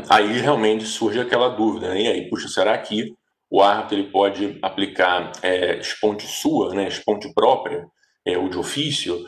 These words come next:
ou as partes precisam, é, invocar? Essa, essa pergunta é muito interessante porque ela traz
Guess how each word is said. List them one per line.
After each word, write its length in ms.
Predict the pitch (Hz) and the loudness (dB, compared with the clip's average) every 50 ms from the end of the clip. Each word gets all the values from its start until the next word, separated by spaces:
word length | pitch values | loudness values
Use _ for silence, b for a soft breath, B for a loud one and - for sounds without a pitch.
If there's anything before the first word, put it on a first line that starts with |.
| B B B _ | B B B _
ou 100 | - 110 | 0 2
as 120 | 107 - | 2 0
partes 400 | - - 101 101 104 107 - - - | 0 2 2 4 4 2 -2 -6 -8
precisam, 800 | - 113 110 - - 104 104 101 95 104 107 107 104 104 104 - _ _ _ _ _ _ _ _ _ _ - - | -8 -8 -8 -4 -2 -2 -2 0 0 0 0 0 -2 -4 -10 -14 _ _ _ _ _ _ _ _ _ _ -4 -2
é, 240 | 101 98 - - | 0 0 0 0
invocar? 680 | 110 110 113 110 123 127 - - 98 90 85 - - - - | 0 0 2 2 2 2 2 2 2 2 2 0 0 0 0
Essa, 220 | 147 170 - - - | 0 0 2 0 0
essa 180 | - - 190 | 0 0 0
pergunta 280 | - 139 147 170 170 180 | 0 2 0 0 0 -2
é 20 | |
muito 140 | 165 170 170 | -2 -2 -2
interessante 580 | 160 160 147 135 143 139 - 123 120 120 - - | 0 0 2 2 2 0 0 -2 -4 -4 -6 -4
porque 140 | - - | 0 2
ela 100 | 160 127 | 2 2
traz 420 | - - - 110 113 117 117 - | 2 4 4 4 4 4 2 -2